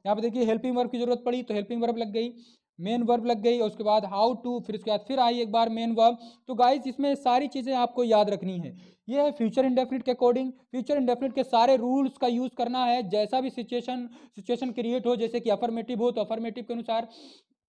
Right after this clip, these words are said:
नेगेटिव हो तो नेगेटिव के अनुसार, इंटेरोगेटिव हो तो इंटेरोगेटिव के अनुसार। वैसे ही पास्ट के टेंसेस में किया जाना है, अफर्मेटिव हो तो अफर्मेटिव, जैसा कि अफर्मेटिव था इसलिए न्यू हो गया।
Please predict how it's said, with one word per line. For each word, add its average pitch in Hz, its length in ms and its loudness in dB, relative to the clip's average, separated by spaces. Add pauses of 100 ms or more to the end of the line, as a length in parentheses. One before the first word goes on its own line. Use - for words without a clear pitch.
(300)
नेगेटिव 226 460 0
हो 240 120 6
तो 240 100 -2
नेगेटिव 214 360 -4
के 247 60 -4
अनुसार, 233 520 0 (100)
इंटेरोगेटिव 226 640 -2
हो 226 100 0
तो 226 100 -2
इंटेरोगेटिव 202 580 -2
के 180 80 -10
अनुसार। 147 400 -12 (180)
वैसे 247 380 -4
ही 285 140 -2
पास्ट 220 440 2
के 262 80 0
टेंसेस 247 340 -2
में 254 100 0
किया 247 200 2
जाना 240 240 2
है, 240 240 -4 (300)
अफर्मेटिव 254 520 -2
हो 254 100 4
तो 226 100 2
अफर्मेटिव, 240 520 0
जैसा 208 240 -4
कि 220 140 -6
अफर्मेटिव 202 680 -6
था 214 160 4
इसलिए 202 260 -2
न्यू 202 300 -2
हो 247 120 2
गया। 240 240 2